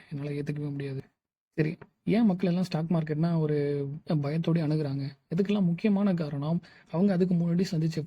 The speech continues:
ஃப்ரெண்ட்ஸ், அதுக்கு முன்னாடி அவங்க சந்திச்ச இன்வெஸ்டர்ஸ், இன்வெஸ்டர்ஸ்னு சொல்லிக்கிட்டு ட்ரேடிங் பண்ணவங்க, லட்ச லட்சமா லாஸ் பண்ணவனுங்க,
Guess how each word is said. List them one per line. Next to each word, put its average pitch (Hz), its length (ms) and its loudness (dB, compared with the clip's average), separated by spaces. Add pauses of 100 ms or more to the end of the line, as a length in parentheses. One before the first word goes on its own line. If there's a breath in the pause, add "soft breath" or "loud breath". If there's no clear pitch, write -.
ஃப்ரெண்ட்ஸ், 165 400 0
அதுக்கு 156 300 -4
முன்னாடி 170 220 0
அவங்க 147 320 -2
சந்திச்ச 151 460 0 (100)
இன்வெஸ்டர்ஸ், 160 600 2
இன்வெஸ்டர்ஸ்னு 170 640 2
சொல்லிக்கிட்டு 151 500 -2 (480 loud breath)
ட்ரேடிங் 185 280 6
பண்ணவங்க, 143 580 -4 (340 loud breath)
லட்ச 156 200 -2
லட்சமா 170 400 0
லாஸ் 156 280 -6 (100)
பண்ணவனுங்க, 139 520 -4